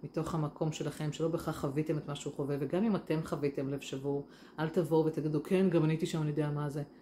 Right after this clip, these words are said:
זו קצת התנשאות, אתה לא יודע לעולם, אנחנו לא יודעים לעולם מה אחר מרגיש באמת ואיך הוא חווה את זה. אי אפשר להיכנס לנעליו של אף אחד, כל אחד יש לו את הכאב שלו בצורה שלו,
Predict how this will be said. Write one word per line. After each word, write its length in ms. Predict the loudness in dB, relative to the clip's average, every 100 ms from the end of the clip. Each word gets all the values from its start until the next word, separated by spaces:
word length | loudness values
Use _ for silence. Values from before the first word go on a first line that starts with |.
| -16 -6
זו 120 | -6
קצת 260 | -4 -2
התנשאות, 720 | 0 0 -4 -4 -6 -6 -6 -10
אתה 100 | -4
לא 100 | 0
יודע 160 | 2 2
לעולם, 580 | 2 0 0 0 -2 -6 -10 -20 -12 -2
אנחנו 380 | 0 0 0
לא 60 | 0
יודעים 200 | 2 0
לעולם 360 | 0 0 -2 -4 -10 -20 -14 -2
מה 180 | 0 0
אחר 280 | 0 -2
מרגיש 460 | 0 -2 -2 -4 -2
באמת 320 | -2 0 -2 -4
ואיך 120 | -4
הוא 120 | -4
חווה 400 | -4 -4 -4 -4
את 80 | -4
זה. 100 | -6 -10 -14 -20 -2
אי 40 | 0
אפשר 220 | 2 2
להיכנס 460 | 0 0 0 0 0
לנעליו 360 | 0 -2 -4
של 220 | -6 -8 -6
אף 220 | -8 -10
אחד, 260 | -12 -12 -12 -10
כל 200 | -8 -8
אחד 260 | -6 -4
יש 100 | -4
לו 60 | -6
את 40 |
הכאב 400 | -8 -8 -4 -4
שלו 280 | -2 -2 -2
בצורה 380 | -4 -6 -4 -4
שלו, 280 | -4 -6